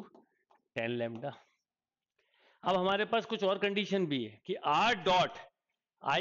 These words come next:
plus टू जे plus K करते हैं तो माइनस थ्री, तो R dot, तो R मतलब एक्स आई प्लस वाई जे प्लस जेड के dot I plus टू जे plus K जब आपने किया तो माइनस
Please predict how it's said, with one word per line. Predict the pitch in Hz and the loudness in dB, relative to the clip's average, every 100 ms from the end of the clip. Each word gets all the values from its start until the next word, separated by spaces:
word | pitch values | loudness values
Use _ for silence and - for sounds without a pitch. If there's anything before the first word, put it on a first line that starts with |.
| 202 | 0
plus | 208 208 - | 0 0 2
टू | 180 | 2
जे | 175 202 | 2 0
plus | 202 190 - | 0 0 -2
K | 190 | 0
करते | 185 156 | 0 0
हैं | 175 | 0
तो | 190 | 0
माइनस | 160 127 127 - | 0 -2 -4 -6
थ्री, | - 139 - _ _ _ - | -8 -8 -10 _ _ _ -4
तो | 185 185 151 | -2 2 2
R | 190 233 170 | 4 2 2
dot, | 165 165 139 160 - - | 4 4 4 0 -8 -8
तो | - | 0
R | 131 160 | 2 2
मतलब | 170 156 175 175 156 | 0 0 -2 0 -4
एक्स | 180 - | -4 -2
आई | 156 120 156 - _ _ _ _ _ | -2 -2 -4 -10 _ _ _ _ _
प्लस | 147 165 123 | -2 -2 -2
वाई | 131 143 190 | 0 0 0
जे | 143 131 170 - | -2 -2 -4 -6
प्लस | 147 160 143 120 | -2 0 -2 -2
जेड | 143 185 - | -2 -2 -6
के | 131 123 170 - _ _ _ _ - 107 | -6 -6 -8 -16 _ _ _ _ -20 -6
dot | 151 160 202 - - - | 0 2 0 -6 -18 -4
I | 131 156 208 - | -2 0 -4 -2
plus | 165 - - | -2 -2 -6
टू | 151 | -6
जे | 135 151 175 147 | -4 -4 -4 -2
plus | 147 147 - | -2 -2 -4
K | 185 | -2
जब | 160 151 | 2 0
आपने | 135 127 127 127 | 0 -2 -6 -10
किया | - 131 147 | -6 -4 -4
तो | 165 | -4
माइनस | 135 113 110 127 | -6 -6 -8 -10